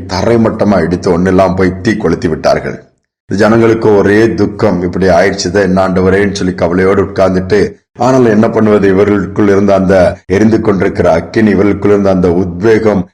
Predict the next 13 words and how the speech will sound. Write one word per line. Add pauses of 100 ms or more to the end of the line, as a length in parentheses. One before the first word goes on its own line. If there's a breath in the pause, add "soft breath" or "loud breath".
(140)
அந்த
ஆண்டவர்
மேல்
வைத்திருக்கிற
ஒரு (160)
அன்பு,
நேசம், (200)
அந்த
வைராக்கியம்
அவர்களை
சும்மா
இருக்க
விடல.